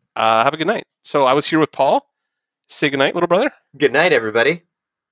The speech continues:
Speaker 1: And I am Mark. You won't hear this before my next Comic-Con, so I'll see you guys around. Join me. Oh, follow me on Instagram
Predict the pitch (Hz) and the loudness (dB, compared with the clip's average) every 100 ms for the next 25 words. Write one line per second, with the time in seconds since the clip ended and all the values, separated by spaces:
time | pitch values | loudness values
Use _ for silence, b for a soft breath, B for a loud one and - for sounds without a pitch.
0 | B B _ 120 120 117 - 117 117 110 | B B _ -2 -2 -2 -2 -2 -2 -2
1 | 123 156 - - 113 123 117 127 127 - | -2 -2 -6 -14 -6 -4 -4 -6 -8 -12
2 | - 117 113 113 - 143 135 - 147 156 | -6 -4 -4 -6 -4 -2 -2 -4 -6 -6
3 | 165 - 131 123 123 127 127 127 123 127 | -10 -6 -2 0 0 -2 -4 -6 -6 -6
4 | 127 127 135 - 180 175 196 254 - _ | -6 -2 -2 -2 -2 -2 -2 -6 -12 _
5 | - 214 240 226 - 180 - 165 175 165 | -2 0 0 -4 -2 -2 0 0 0 0
6 | 160 - - 113 | 0 -4 -4 -4